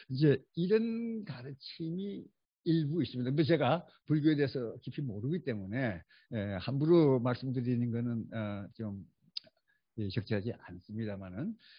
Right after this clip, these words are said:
예, 그런 쪽의 생각도 할 수가 있고, 예, 또 한편 그것을 긍정적으로 받아들여서 우리는 강아지 이상의 어떤 존재로, 어,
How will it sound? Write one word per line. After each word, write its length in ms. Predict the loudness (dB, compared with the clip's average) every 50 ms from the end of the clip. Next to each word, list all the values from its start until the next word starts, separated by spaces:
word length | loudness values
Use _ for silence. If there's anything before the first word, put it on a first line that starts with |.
| -14 _ -4
예, 120 | -2 -2 -2
그런 340 | -2 0 0 0 0 0 -2
쪽의 420 | 0 0 0 2 2 0 0 0 -2
생각도 460 | -4 -4 -2 -2 -4 -4 _ -4 -6
할 140 | -4 -6 -6
수가 240 | -8 -8 -8 -6 -4
있고, 640 | -4 -6 -6 -6 -10 -8 -2 0 0 0 0 -2 -6 _ _ _ _ _ _ -20 _ _ _ -20 -20 -16 _ 2
예, 240 | 6 8 8 8 8 6 2 2
또 100 | 6 6
한편 340 | 6 6 6 6 4 6 6
그것을 220 | 4 2 0 0
긍정적으로 920 | 2 4 4 6 6 4 4 4 4 4 6 8 8 8 8 6 6 6 6
받아들여서 840 | 6 6 6 4 4 4 4 4 2 2 2 2 0 0 0 -2 -8 _ _ _ _ _ _ _ -4
우리는 520 | 0 2 2 2 2 2 0 0 -2 -4 -8 -12
강아지 600 | -14 -12 -10 -8 -8 -6 -6 -6 -6 -6 -8 -10 _ -4
이상의 600 | -4 -2 -2 -4 -6 -8 -4 -2 0 0 0 -2 -2
어떤 420 | -6 -6 -4 -2 0 0 0 -2 -4 -10 _ _ _ _ _ _ _ _ _ _ _ _ _ -2
존재로, 580 | 0 0 2 2 0 -2 -2 -4 -8 -10 -12 _ _ _ _ _ _ _ _ _ _ -14
어, 480 | -10 -8 -8 -6 -6 -8 -8 -10 -12